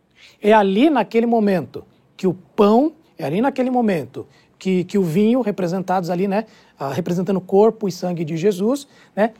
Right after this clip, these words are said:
eles são trazidos à tona e Jesus disse que nós deveríamos fazer isso em memória dele. Então ele ressignifica, ele traz agora uma nova perspectiva. Nós lembramos do Cordeiro que morreu por nós, ok?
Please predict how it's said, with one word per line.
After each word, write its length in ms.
eles 180
são 160
trazidos 640
à 60
tona 260
e 20
Jesus 300
disse 180
que 80
nós 100
deveríamos 400
fazer 220
isso 220
em 100
memória 920
dele. 400
Então 120
ele 140
ressignifica, 1500
ele 220
traz 400
agora 220
uma 140
nova 400
perspectiva. 840
Nós 200
lembramos 460
do 80
Cordeiro 640
que 100
morreu 360
por 180
nós, 420
ok? 340